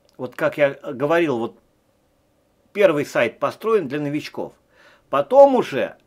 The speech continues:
э, когда прочитаете статью, поймете, что иду-, иду-, идут поэтапно разные шаги, э, разные этапы я расписал. Сначала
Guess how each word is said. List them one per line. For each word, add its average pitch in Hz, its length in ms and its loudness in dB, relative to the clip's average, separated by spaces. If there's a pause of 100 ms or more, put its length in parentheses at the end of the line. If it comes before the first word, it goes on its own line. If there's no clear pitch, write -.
(1040)
э, 123 360 2
когда 147 280 -2
прочитаете 135 540 -4
статью, 127 300 -10
поймете, 190 640 0
что - 400 -10
иду-, 170 360 -8
иду-, 208 400 -6
идут 254 380 -6
поэтапно 202 880 2
разные 190 460 0
шаги, 196 420 -4
э, 165 260 -2
разные 196 360 2
этапы 190 360 0
я 127 80 0
расписал. 117 520 -8
Сначала 156 560 0